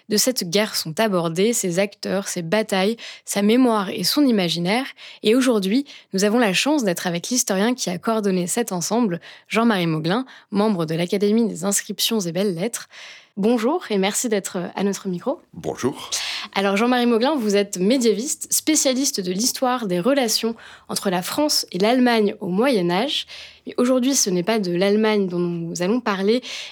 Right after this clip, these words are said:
Speaker 1: mais d'un autre voisin de la France, l'Angleterre. L'Angleterre qui fut donc le royaume adversaire durant cette guerre de Cent Ans. Et donc vous débutez ce dictionnaire sur la guerre de Cent Ans en citant deux hommes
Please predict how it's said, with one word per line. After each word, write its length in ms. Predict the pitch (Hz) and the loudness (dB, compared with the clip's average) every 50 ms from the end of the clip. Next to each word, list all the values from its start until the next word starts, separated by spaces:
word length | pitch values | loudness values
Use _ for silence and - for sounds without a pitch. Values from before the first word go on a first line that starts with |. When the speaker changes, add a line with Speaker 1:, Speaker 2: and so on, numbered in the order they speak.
| - - | -4 -2
Speaker 1:
mais 100 | 196 190 | 0 2
d'un 220 | 196 190 208 254 | 2 4 4 4
autre 240 | 320 311 - - 240 | 2 2 2 0 2
voisin 380 | 208 214 233 240 240 254 254 | 2 4 2 4 2 2 2
de 80 | 233 208 | 2 2
la 140 | 185 165 170 | 0 0 -2
France, 460 | - - - 277 359 359 - - - | -6 -6 -6 -6 -4 -4 -4 -4 -2
l'Angleterre. 880 | 190 175 190 226 247 220 196 180 - 220 240 285 311 294 - - - - - | 0 0 2 2 2 0 0 -2 -2 -2 -2 -2 -2 -4 -6 -6 -8 -6 -6
L'Angleterre 420 | - 190 190 196 196 196 214 214 | -6 -4 -4 -4 -4 -4 -6 -6
qui 100 | - - | -8 -8
fut 100 | - 208 | -6 -4
donc 200 | 196 185 185 - | -6 -6 -4 -2
le 80 | 208 202 | -2 0
royaume 300 | 190 202 190 190 185 - - | 2 2 2 2 0 0 0
adversaire 540 | - 208 202 202 202 - - 208 208 208 208 - - - - - - | 0 0 0 0 0 0 -2 -2 -2 -2 -6 -12 -16 -16 -16 -12 -4
durant 260 | 196 196 208 208 214 | 0 0 2 2 2
cette 240 | 208 - 208 180 180 | 0 0 -2 -2 0
guerre 320 | 175 214 208 202 185 190 175 | 0 0 0 0 -2 -6 -10
de 200 | 180 180 220 262 | -4 -2 0 0
Cent 300 | 262 247 - 180 170 - | 0 -2 -4 -6 -6 -4
Ans. 100 | 254 339 403 - _ _ _ _ _ _ _ _ _ - | -4 -4 -4 -6 _ _ _ _ _ _ _ _ _ 0
Et 60 | 220 | 2
donc 200 | 233 254 277 269 | 4 4 4 4
vous 100 | 220 220 | 2 2
débutez 420 | 180 233 294 294 285 247 - 349 | 2 2 2 0 0 0 2 2
ce 120 | 330 - 208 | 2 2 0
dictionnaire 600 | 175 185 254 254 - - 202 170 175 214 269 302 - - - - - - - | 0 0 0 0 0 -2 -2 -4 -4 -6 -6 -10 -12 -14 -16 -14 -14 -10 -6
sur 160 | - - - | -4 0 0
la 100 | 196 185 | 0 2
guerre 180 | 190 240 262 247 | 2 2 0 0
de 100 | 208 190 | 0 -2
Cent 220 | 190 - 180 175 | -2 -4 -4 -4
Ans 140 | 233 294 - - - - - - _ _ | -4 -4 -6 -8 -14 -20 -20 -20 _ _
en 120 | 220 240 | -2 0
citant 540 | 247 - - - 226 214 - 262 320 392 - _ _ _ _ _ _ _ - | 2 0 0 0 -2 -2 -2 -2 -2 -2 -6 _ _ _ _ _ _ _ -6
deux 320 | 196 190 262 302 262 202 | -2 2 2 2 4 2
hommes 220 | 180 185 226 269 | 0 0 -2 -4